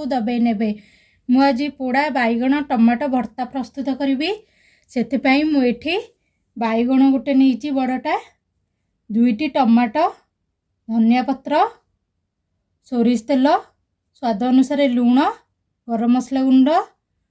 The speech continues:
ଲଙ୍କା ଗୁଣ୍ଡ, ଜିରା, ହେଙ୍ଗୁ ଟିକେ, ପିଆଜ, କଞ୍ଚା ଲଙ୍କା, ଗୋଟା ରସୁଣ,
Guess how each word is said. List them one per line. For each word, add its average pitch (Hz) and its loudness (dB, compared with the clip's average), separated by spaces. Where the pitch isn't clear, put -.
ଲଙ୍କା 233 -2
ଗୁଣ୍ଡ, 262 4
ଜିରା, 226 2
ହେଙ୍ଗୁ 226 2
ଟିକେ, 294 -4
ପିଆଜ, 247 2
କଞ୍ଚା 233 -2
ଲଙ୍କା, 262 0
ଗୋଟା 226 -2
ରସୁଣ, 254 0